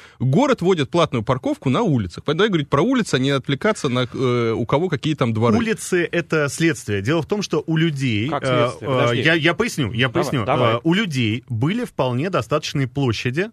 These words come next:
Speaker 2: в частности, Останкино, для того, чтобы парковаться. Вся квартальная застройка, которая была,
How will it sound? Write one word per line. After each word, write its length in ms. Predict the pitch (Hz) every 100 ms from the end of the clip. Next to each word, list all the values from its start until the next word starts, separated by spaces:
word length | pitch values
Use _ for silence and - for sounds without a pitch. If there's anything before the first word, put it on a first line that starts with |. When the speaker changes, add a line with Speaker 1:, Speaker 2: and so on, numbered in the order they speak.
| _ _
Speaker 2:
в 60 | -
частности, 420 | 175 175 160 147
Останкино, 600 | 127 - 98 95 135 214 - - - -
для 240 | 113 156
того, 240 | - 127 180
чтобы 240 | 214 185
парковаться. 720 | 170 156 165 139 95 - 104 - - -
Вся 280 | - 196 -
квартальная 640 | 143 139 156 185 139 110
застройка, 580 | 110 117 - 214 247 117
которая 440 | 113 117 160 131
была, 500 | 110 139 143 98 -